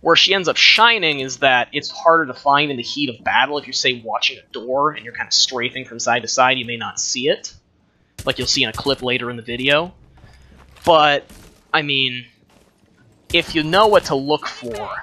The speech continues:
and you're careful about it, she really doesn't change the way the game's played like everyone thought she was going to.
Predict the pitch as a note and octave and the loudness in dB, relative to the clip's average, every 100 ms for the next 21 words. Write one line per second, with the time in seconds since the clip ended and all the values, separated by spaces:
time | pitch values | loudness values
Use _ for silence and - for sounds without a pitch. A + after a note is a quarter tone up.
0 | - C3+ B2 A#2 - A#2+ C3+ D#3 D3 D3+ | -6 -4 -4 -8 -4 -4 -2 -2 4 6
1 | E3+ G3 - - _ _ _ _ _ _ | 6 2 -4 -16 _ _ _ _ _ _
2 | _ - - D#3 E3+ E3 - C#3 C#3 C#3 | _ -2 0 2 2 2 2 0 0 0
3 | - C#3 C3 B2 B2 B2 A#2+ A2+ A2+ A#2 | 0 2 0 -4 -4 -4 -4 -6 -8 -8
4 | - B2+ A#2+ A#2+ G#2+ G#2+ A2 G#2+ G#2 A#2 | -8 -6 -4 -6 -8 -8 -10 -14 -4 -2
5 | G#2+ - G#2 G2+ - - - A2 | 0 -2 -4 -10 -12 -12 -12 -12